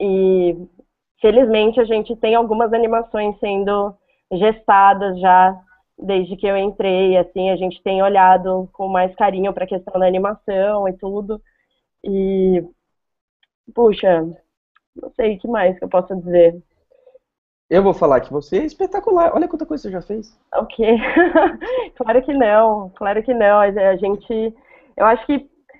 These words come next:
Speaker 1: de verdade, é, a questão do produtor executivo aqui no Brasil é uma questão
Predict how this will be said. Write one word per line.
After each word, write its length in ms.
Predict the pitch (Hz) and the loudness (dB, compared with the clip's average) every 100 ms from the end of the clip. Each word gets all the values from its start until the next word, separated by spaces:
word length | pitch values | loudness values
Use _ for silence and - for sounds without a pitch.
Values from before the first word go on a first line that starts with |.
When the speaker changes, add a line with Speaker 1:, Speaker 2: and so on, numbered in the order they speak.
| _ | _
Speaker 1:
de 140 | - 254 | 0 2
verdade, 840 | 277 233 214 262 240 202 185 175 | 2 4 2 2 0 -2 -4 -4
é, 380 | - 196 196 190 190 | 0 2 2 0 -2
a 100 | 185 | -4
questão 540 | 220 214 226 226 269 | -4 -2 0 0 0
do 280 | 254 247 240 | -4 -2 0
produtor 460 | 247 254 233 240 220 | 0 -2 -2 0 -2
executivo 680 | 208 202 202 - 202 180 190 | -2 -6 -10 -8 -6 -4 -4
aqui 200 | 180 185 | -4 -4
no 100 | 180 | -2
Brasil 760 | 180 170 165 180 220 208 185 | 0 0 -2 -4 -4 -6 -10
é 140 | - 190 | -4 0
uma 180 | 196 196 | 0 0
questão 540 | 214 208 202 196 202 | -2 -2 -2 0 -2